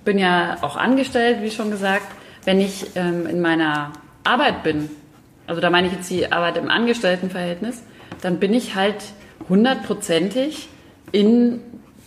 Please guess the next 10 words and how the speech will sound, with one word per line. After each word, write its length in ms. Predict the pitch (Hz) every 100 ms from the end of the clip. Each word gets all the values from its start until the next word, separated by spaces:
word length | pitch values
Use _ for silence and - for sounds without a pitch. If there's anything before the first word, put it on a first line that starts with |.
| - - -
dieser 260 | 196 196 160
Arbeit. 380 | 139 110 110 - - - - - - -
Und, 600 | 175 175 180 180 180 -
ähm, 340 | 175 175 175 170
wenn 160 | 175
ich 340 | 180 180 - -
dann 500 | 160 151 147 151 -
zu 180 | - 156
Hause 260 | 139 170 214
bin, 280 | 254 262